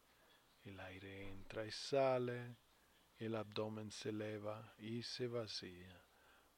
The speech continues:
una y otra vez. Mientras te vas desconectando cada vez más de la afuera y conectándote internamente, enchufándote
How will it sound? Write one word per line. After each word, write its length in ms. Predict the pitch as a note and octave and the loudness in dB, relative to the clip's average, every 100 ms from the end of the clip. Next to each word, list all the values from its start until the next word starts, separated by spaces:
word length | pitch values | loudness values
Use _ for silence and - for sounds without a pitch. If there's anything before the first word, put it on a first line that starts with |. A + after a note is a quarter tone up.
| - | -2
una 440 | D#3+ E3 D#3+ C#3 | 0 2 2 2
y 120 | A#2+ | 2
otra 340 | G#2+ - - G2 | 0 -4 -6 -6
vez. 300 | F2+ E2+ E2+ - - - - - - - - - - - - - - - - - - _ - - - - - - - - - - - - - - - | -8 -12 -16 -18 -20 -20 -20 -20 -20 -20 -20 -20 -20 -20 -20 -20 -20 -20 -20 -20 -20 _ -20 -20 -20 -20 -20 -20 -20 -20 -20 -20 -20 -20 -20 -20 -10
Mientras 480 | G#2+ G2+ - G2+ - | -8 -8 -8 -10 -8
te 140 | G#2+ | -8
vas 380 | G#2 G#2 G2+ G2 - - - - - - - - - - - - - - - - - - - - | -4 -4 -6 -12 -16 -20 -20 -20 -20 -20 -20 -20 -20 -20 -20 -20 -20 -20 -20 -20 -20 -20 -20 -6
desconectando 1040 | A#2+ - - G#2+ G2+ - G#2+ G#2+ G2+ G2 F#2 - | -2 -2 -4 -6 -8 -8 -6 -6 -8 -10 -10 -8
cada 300 | - A2 G#2+ | -4 -2 -2
vez 320 | G2+ G2 - | -4 -4 -4
más 400 | G#2+ G#2 F#2+ - | -4 -6 -8 -8
de 120 | G2+ | -8
la 120 | G2 | -8
afuera 680 | F#2+ - C#3 C#3+ C3+ B2+ B2+ - - - - - - | -8 0 2 4 2 -2 -8 -16 -20 -20 -20 -20 -12
y 120 | C3+ | -12
conectándote 1200 | - C#3 C3 A#2+ - C3 C3 C3 B2+ - C3 B2+ - - | -4 -2 -2 -2 -2 -2 0 -2 -4 -4 -6 -6 -10 -6
internamente, 1160 | C#3 B2 - A#2 A2+ A2 G#2 G2+ F#2+ - G2+ | -4 -2 -2 -2 -2 -4 -6 -10 -12 -10 -8
enchufándote 1120 | A#2 A#2+ - A#2 - B2 B2 A#2+ A#2 - A#2+ | -4 -2 -2 -4 -4 -2 -2 -4 -6 -6 -8